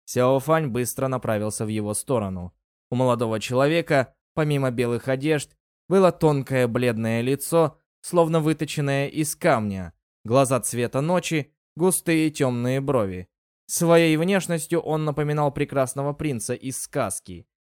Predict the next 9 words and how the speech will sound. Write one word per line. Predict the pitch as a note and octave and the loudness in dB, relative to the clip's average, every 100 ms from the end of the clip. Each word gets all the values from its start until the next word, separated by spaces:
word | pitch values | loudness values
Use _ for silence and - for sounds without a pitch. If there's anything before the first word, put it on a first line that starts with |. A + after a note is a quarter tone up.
| _ | _
И | A3 | 0
пусть | A#3 A3 | 0 0
сейчас | A3 G3+ F#3+ F3 | 0 0 0 0
он | E3 | -2
бежал, | D#3+ E3+ F#3+ F#3+ F3 _ _ - | -2 0 2 2 0 _ _ -2
его | G3+ G#3+ | 4 6
осанка | F#3+ G3 F3+ D#3+ D3 | 6 4 0 2 0
оставалась | C#3+ D3 C3 B2 - | 2 0 0 0 -4
прямой, | - D#3 D#3+ F3 D#3+ | -2 0 2 0 -2